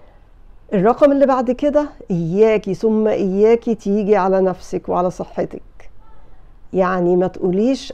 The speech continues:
"أنا أقدر أعمل كل البيت ده هو التنظيف عميق في يوميها". ممكن تقدري،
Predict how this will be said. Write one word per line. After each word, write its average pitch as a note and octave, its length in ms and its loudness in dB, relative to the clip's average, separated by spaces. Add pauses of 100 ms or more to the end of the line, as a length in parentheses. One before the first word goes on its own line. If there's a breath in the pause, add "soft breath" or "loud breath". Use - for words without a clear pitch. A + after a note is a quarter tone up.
"أنا G#3+ 320 0
أقدر G#3 300 0
أعمل G#3+ 300 -2
كل C#4 420 2
البيت A3 300 2
ده G3+ 180 -2
هو B3 240 4
التنظيف A3 480 0
عميق A3 300 -2
في - 120 -4
يوميها". G3 440 2 (880 soft breath)
ممكن D#4+ 320 0
تقدري، F#3+ 460 2